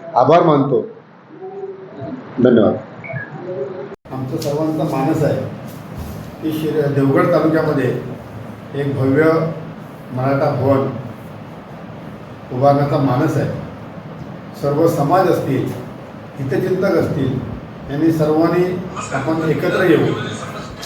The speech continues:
या संदर्भात आपण लवकरच ठोस भूमिका ज्यावेळी एकदा जागा निश्चिती झाली की करण्याचं आम्ही ठरवलं आहे.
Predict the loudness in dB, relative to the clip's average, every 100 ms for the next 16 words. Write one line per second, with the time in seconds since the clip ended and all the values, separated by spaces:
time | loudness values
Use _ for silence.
0 | -2 0 0 0 2 4 4 2 -4 -8
1 | -12 -14 -14 -14 -14 -14 -14 -14 -14 -10
2 | -6 0 2 4 4 4 2 2 -2 -6
3 | 0 0 2 2 2 4 4 4 2 -4
4 | -10 -14 -14 -14 -14 -14 -14 -14 -14 -14
5 | -14 -14 -10 -4 0 2 0 0 0 2
6 | 4 4 2 2 2 0 -2 0 2 4
7 | 2 -2 -6 -12 -14 -16 -8 -2 0 2
8 | 2 0 0 0 2 2 2 0 2 4
9 | 4 2